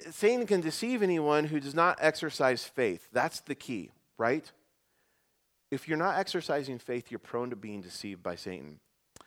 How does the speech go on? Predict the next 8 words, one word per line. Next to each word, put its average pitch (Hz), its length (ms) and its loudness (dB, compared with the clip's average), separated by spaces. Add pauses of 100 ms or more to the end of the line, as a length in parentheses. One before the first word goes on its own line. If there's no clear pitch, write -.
(380)
And, 123 240 0
and, 123 300 -2
and, 120 320 -2
and, 117 300 -4
and, 123 280 -4
and, 120 300 -4
and, 120 240 -4
and 113 240 -6